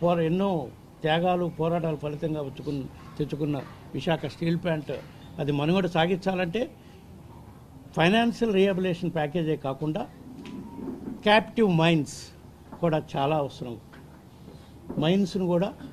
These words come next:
కేంద్ర ప్రభుత్వం దానికి చేకూర్చే విధంగా కూడా మేము కేంద్ర ప్రభుత్వంని రాజ్యసభలో, లోక్సభ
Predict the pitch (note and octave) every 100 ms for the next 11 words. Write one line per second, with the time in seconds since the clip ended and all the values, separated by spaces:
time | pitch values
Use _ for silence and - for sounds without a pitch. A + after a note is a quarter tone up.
0 | - - - - E3 E3+ E3 D#3 D#3 D#3+
1 | D#3+ D3 C#3 - - D3 D#3+ C#3+ D#3 C#3+
2 | C3+ D3+ C#3+ C3+ C#3 - - - - -
3 | C3 C#3 A#2+ - - - - - - -
4 | - - D3 D3 C#3+ C#3+ D3 C#3 C#3+ F3+
5 | - - - - - B2 C3 C#3 D3+ C#3+
6 | C#3+ C3 C3+ -